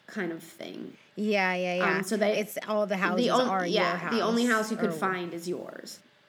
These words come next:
Speaker 1: Um,
Speaker 2: Oh, God, that is, like, bleh.
Speaker 1: Yeah.
Speaker 2: <laughs>
Speaker 1: So while everyone is getting upset about th-, realizing that they're from different realities, um, M decides to leave the house, uh, for whatever reason.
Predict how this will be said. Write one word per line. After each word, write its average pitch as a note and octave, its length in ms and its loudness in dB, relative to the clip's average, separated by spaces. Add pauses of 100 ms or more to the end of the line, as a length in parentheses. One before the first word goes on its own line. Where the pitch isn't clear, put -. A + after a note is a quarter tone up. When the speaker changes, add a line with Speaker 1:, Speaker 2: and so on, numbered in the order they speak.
(300)
Speaker 1:
Um, G3 880 2
Speaker 2:
Oh, B3 200 2
God, G3 280 -2
that G3+ 160 0
is, F3+ 220 -2
like, E3 260 -6
bleh. G#3 300 -2
Speaker 1:
Yeah. F#3+ 320 2 (180)
Speaker 2:
<laughs> - 200 -14
Speaker 1:
So B3+ 600 4 (400)
while D4+ 380 8
everyone C#4+ 320 4
is C4 100 -2
getting B3 260 2
upset A3+ 480 2 (240)
about G3 680 2 (200)
th-, F#3 200 -10
realizing G#3 640 4
that G3+ 100 0
they're G3+ 100 -2
from G3 180 -2
different F#3+ 260 -4
realities, A3 920 2 (360)
um, F#3 760 0 (280)
M B3 380 4
decides A#3 540 2
to A3 80 0
leave G#3 320 -2
the F#3 60 0
house, F#3 720 -2 (100)
uh, F#3 460 0
for G3 160 -6
whatever F#3+ 340 0
reason. F#3 640 -4